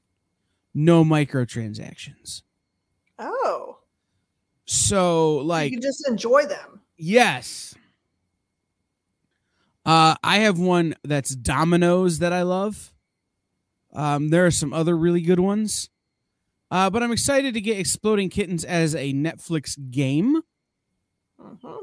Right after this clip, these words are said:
Speaker 1: Mobile game. I am not all about the idea of it being a series. Only because,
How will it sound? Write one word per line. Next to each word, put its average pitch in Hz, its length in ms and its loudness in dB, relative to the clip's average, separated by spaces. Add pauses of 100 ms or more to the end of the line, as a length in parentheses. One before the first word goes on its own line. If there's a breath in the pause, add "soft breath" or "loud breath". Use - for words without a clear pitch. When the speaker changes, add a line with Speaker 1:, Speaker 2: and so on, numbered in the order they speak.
(120)
Speaker 1:
Mobile 170 360 2
game. 262 400 0 (540)
I 240 240 4
am 190 480 0
not 226 340 0
all 180 260 0
about 156 460 0 (120)
the 165 180 -2
idea 156 400 0
of 143 100 -2
it 131 100 -6 (840)
being 170 320 0
a 135 60 -2
series. 254 640 -4 (3000)
Only 262 280 2
because, 208 720 0